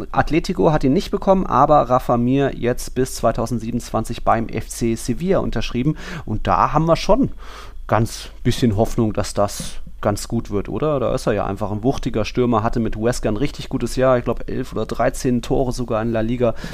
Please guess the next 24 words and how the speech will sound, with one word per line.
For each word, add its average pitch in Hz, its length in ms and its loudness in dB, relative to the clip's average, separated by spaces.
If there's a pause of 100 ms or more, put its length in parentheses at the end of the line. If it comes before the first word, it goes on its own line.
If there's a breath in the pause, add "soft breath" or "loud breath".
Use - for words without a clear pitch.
Die 110 80 -4
sind 101 160 -2
zwar 101 160 0
abgestiegen, 123 480 0
aber 95 220 0
er 104 240 0
war 98 180 2
da 101 220 2 (480 loud breath)
der 110 260 4
Stern, 110 720 0 (140)
äh, 104 40 -2
der 101 160 -2
einfach 98 280 -4
auch 107 320 -2 (400)
aus - 180 -4
zwanzig 98 400 -4
Metern, 110 280 0
der 98 140 0
einfach 101 220 -4
mal 104 80 0
das 95 200 -2
Ding 131 180 -2
unter 104 200 -2
die 98 200 -4